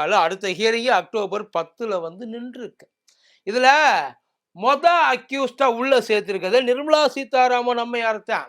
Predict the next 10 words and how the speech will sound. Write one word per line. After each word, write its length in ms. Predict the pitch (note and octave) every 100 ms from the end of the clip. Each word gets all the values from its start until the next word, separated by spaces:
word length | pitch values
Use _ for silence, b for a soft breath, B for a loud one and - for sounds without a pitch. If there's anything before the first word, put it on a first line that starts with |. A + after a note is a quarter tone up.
| -
ஃபர்ஸ்ட் 420 | G#3 G3+ _ D#4 B3
அக்யூஸ்டா. 560 | G#3 - G#3+ G3 - B2+ _ _ _ _ _ _ -
ரெண்டாவது 540 | A3+ C#4 E4 E4 D#4 C4+
அக்யூஸ்டா 420 | A#3+ C4 B3 B3 A3 A3+
சேர்த்திருக்கிறது 520 | G#3+ F#3+ E3 A3 E4+ A#3 G3+ C#4+
இ 40 | D#4
டி. 120 | A#3+ D#3 - _ _ _ _ _ -
மூணாவது 540 | G3+ D#4 E4+ E4 E4 C#4+
அக்யூஸ்டா 400 | A3 C#4 B3+ B3+ A3
சேர்த்திருக்கிறது 460 | A3+ G#3 G3 C#4